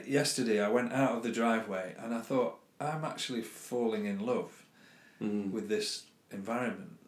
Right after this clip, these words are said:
Speaker 2: Mm.
Speaker 1: with these trees and this world." It, it almost feels like a love affair. I've spent so much time looking at it, and it started to have a massive <laughs> effect
Speaker 2: Yeah.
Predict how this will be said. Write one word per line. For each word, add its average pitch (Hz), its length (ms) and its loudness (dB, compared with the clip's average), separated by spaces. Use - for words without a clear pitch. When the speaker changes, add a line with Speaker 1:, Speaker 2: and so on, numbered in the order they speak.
Speaker 2:
Mm. 104 240 -2
Speaker 1:
with 98 160 -8
these 107 320 -4
trees 107 480 0
and 95 160 -10
this 95 220 -8
world." 104 460 -4
It, - 180 -4
it - 160 0
almost 127 440 4
feels 113 280 4
like 107 220 2
a 117 60 0
love 113 220 4
affair. 98 360 -6
I've 95 80 -6
spent - 260 -6
so 120 280 2
much 104 200 -8
time 107 320 -6
looking 113 320 -2
at - 220 -10
it, - 80 -8
and 101 140 -10
it - 100 -10
started - 540 -4
to - 80 -12
have 101 240 -10
a 95 100 -12
massive 113 460 -6
<laughs> - 80 -6
effect - 420 -4
Speaker 2:
Yeah. 95 140 -2